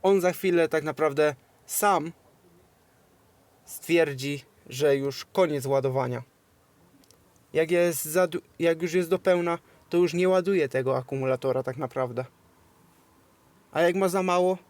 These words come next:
no to co? Odłącza zasilanie. Więc... Wiem, powinien być chociaż bezpiecznik na panelach albo na akumulatorze.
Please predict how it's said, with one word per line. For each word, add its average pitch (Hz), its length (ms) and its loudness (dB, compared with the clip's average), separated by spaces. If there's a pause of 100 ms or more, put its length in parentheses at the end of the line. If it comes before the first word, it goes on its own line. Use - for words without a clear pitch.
(260)
no 180 100 -4
to 190 120 -2
co? 170 240 -2 (180)
Odłącza 196 500 -2 (720)
zasilanie. 139 640 -2 (1900)
Więc... 208 540 -8 (2000)
Wiem, 269 280 0 (160)
powinien 185 380 0
być 143 360 -6
chociaż 165 340 -2
bezpiecznik 165 540 -2
na 160 120 -2
panelach 165 600 -2 (420)
albo 147 280 2
na 165 100 2
akumulatorze. 180 760 0